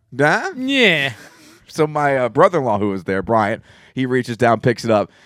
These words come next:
Speaker 1: Now, this is where I gotta give the people at Chicky and Pete's credit. I am demoralized.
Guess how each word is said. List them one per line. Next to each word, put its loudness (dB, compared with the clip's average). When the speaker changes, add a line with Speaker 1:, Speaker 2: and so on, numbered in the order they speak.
Speaker 1:
Now, -2
this -4
is -12
where 2
I 4
gotta -2
give -6
the -6
people -4
at -8
Chicky -6
and -6
Pete's -6
credit. -8
I -2
am -8
demoralized. 0